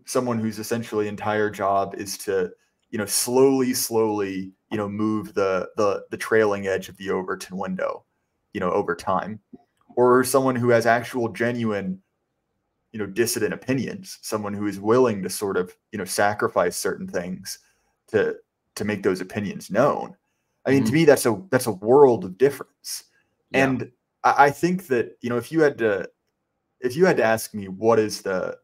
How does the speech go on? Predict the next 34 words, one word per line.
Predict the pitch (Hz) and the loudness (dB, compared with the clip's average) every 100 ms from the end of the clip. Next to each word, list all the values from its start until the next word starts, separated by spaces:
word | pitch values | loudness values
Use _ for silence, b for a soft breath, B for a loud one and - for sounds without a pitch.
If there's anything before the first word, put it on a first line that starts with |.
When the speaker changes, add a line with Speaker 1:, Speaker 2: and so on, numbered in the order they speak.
| _ | _
Speaker 1:
the | - | -12
next | 104 98 95 - _ | -6 -6 -6 -16 _
big | 110 92 | 0 0
shakeup | 90 - 92 95 82 - | -4 -8 -8 -6 -8 -6
in | 90 | -8
American | 90 87 87 - | -6 -6 -6 -12
politics, | - 117 143 - - _ - _ _ _ _ | -2 0 2 -2 -12 _ -20 _ _ _ _
I | 127 | 0
think | 175 | 4
it | 175 | 6
is | 139 117 - _ _ | 6 2 -6 _ _
entirely | 117 101 - 135 151 135 113 107 | -10 -10 4 6 8 6 4 -4
within | 101 117 107 | -6 -6 -6
this, | 98 - | -6 -10
the, | _ 110 - _ | _ -8 -8 _
you | 120 | -4
know, | 98 | 0
uh, | 95 95 _ _ _ - | 0 -2 _ _ _ -12
it's | 110 | -8
entirely | 117 160 175 117 | -2 4 4 4
reasonable | 98 117 147 113 101 90 | 0 2 2 0 -4 -6
to | - | -8
assume | 101 - 127 131 104 | -8 -6 -2 -2 -2
that, | 98 95 _ _ _ _ | -4 -4 _ _ _ _
you | - | -6
know, | |
we | 107 117 | -2 2
are | 117 | 2
going | 127 123 110 | 2 0 -4
to | 104 | -8
witness | 98 107 127 107 95 - | -2 -2 -2 -4 -6 -6
the | - 104 | -6 -10
death | 92 95 92 90 - - | -2 0 0 -4 -18 -6
of | 92 85 87 - | -4 -4 -8 -14